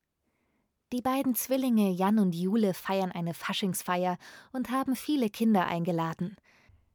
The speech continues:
Es gibt Konfetti, Luftschlangen, Süßigkeiten und Limonade. Sogar zwei Clowns treten auf.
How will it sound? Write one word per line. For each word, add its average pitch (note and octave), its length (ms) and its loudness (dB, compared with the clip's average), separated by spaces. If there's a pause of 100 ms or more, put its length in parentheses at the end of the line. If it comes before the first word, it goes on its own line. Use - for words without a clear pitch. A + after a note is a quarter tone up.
(280)
Es - 180 -6
gibt - 180 0
Konfetti, G#3+ 800 0
Luftschlangen, G#3 680 0
Süßigkeiten A3 880 -2
und C4+ 240 -2
Limonade. G3 680 2 (420)
Sogar C4 340 0
zwei C4 160 2
Clowns C#4 400 -4
treten F3+ 380 -2
auf. E3+ 360 -4